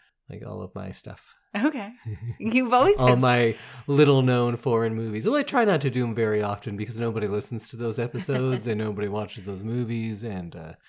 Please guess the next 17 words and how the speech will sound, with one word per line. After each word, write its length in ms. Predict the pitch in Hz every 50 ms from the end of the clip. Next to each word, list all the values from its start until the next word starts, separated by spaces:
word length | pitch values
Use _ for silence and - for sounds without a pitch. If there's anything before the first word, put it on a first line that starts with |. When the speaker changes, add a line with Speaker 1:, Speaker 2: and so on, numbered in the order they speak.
| _ _ _ _ _ _ - 139
Speaker 1:
we're 340 | 151 160 151 175 - 170
nothing 380 | 160 156 147 139 139 - 127 117
if 180 | 117 113 - -
not 220 | 123 113 104 104
crowd 240 | - 113 101 95 -
pleasers. 460 | - 107 95 - 95 98 107 - - - 233 202
Speaker 2:
<laughs> 180 | 254 247 247 -
True. 280 | - 277 214 160 - - - _ _ _ _ _ - - - - - - -
Which 180 | 208 214 -
is 140 | 240 220 202
why 160 | 214 202 196
we 120 | 190 196 196
did 160 | 196 190 180
all 180 | 175 170 170
the 80 | 156 165
Step 260 | 165 - 160 156 - 196
Ups. 440 | 196 - - - _ _ - -